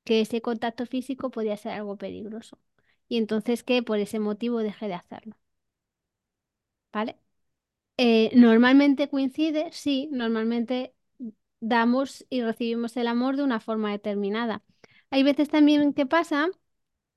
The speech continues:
que igual nosotros necesitamos una forma de dar amor, pero sabemos que la otra persona por el motivo X no nos la puede dar y bueno, pues como que vamos comprendiendo, vamos aceptando y, y va-, o igual, eh, sabemos que la otra persona no lo va a entender así y vamos intercambiando.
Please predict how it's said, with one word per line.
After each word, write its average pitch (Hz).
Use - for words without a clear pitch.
que 247
igual 247
nosotros 262
necesitamos 277
una 254
forma 262
de 254
dar 254
amor, 285
pero 240
sabemos 262
que 277
la 269
otra 262
persona 294
por 233
el 226
motivo 233
X 254
no 214
nos 226
la 233
puede 247
dar 330
y 294
bueno, 339
pues -
como 240
que 233
vamos 240
comprendiendo, 320
vamos 240
aceptando 247
y, 233
y 247
va-, 226
o 220
igual, 226
eh, 214
sabemos 233
que 226
la 226
otra 226
persona 233
no 214
lo 214
va 214
a -
entender 226
así 220
y 240
vamos 240
intercambiando. 196